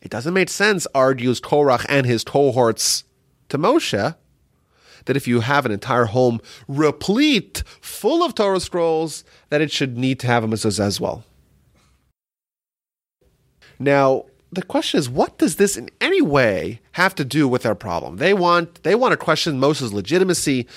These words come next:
Moshe's veracity, Moshe's claim to be a prophet, to be acting as per the instruction of God. And they come to Moshe and they say to him, all these bizarre hypothetical questions of, uh,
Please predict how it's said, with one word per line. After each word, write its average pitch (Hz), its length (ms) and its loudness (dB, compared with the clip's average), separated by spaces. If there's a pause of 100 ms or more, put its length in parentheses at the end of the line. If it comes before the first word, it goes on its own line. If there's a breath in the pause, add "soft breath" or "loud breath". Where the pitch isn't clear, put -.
(200 loud breath)
Moshe's 127 360 -2
veracity, 131 880 -2 (300 loud breath)
Moshe's 202 460 -2
claim 160 480 0
to - 80 -6
be 120 100 -2
a 107 60 0
prophet, 190 640 0
to 151 60 -6
be 120 280 -6 (540)
acting 147 580 0 (240 loud breath)
as 147 140 0
per 175 140 0
the 156 80 2
instruction 165 400 0
of 120 80 0
God. 104 360 -2 (320 loud breath)
And 160 80 -2
they 175 80 2
come 269 240 0
to 277 80 -4
Moshe 302 300 0
and 190 100 0
they 175 100 2
say 254 340 0
to 190 140 0
him, 160 420 0 (1300 soft breath)
all - 140 2
these 214 240 0
bizarre 151 840 2
hypothetical 139 680 0
questions 135 840 -2 (680 loud breath)
of, 113 600 2
uh, 82 520 -8